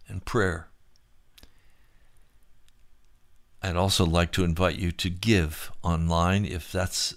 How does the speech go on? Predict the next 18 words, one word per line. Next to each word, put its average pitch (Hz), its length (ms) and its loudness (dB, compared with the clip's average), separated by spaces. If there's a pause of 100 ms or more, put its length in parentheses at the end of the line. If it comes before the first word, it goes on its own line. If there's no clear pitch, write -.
(160)
an 95 160 -2
easier 98 460 2
way 90 260 0
for 92 160 -2
you 85 180 0
to 85 80 -4
give, 95 360 -2
and 82 100 0
I 87 140 0
thank 113 420 0
those 101 300 0
of 95 160 0
you 101 140 2
who 113 160 2
have 95 140 0
been 98 200 2
doing 113 320 0
so. 69 420 -2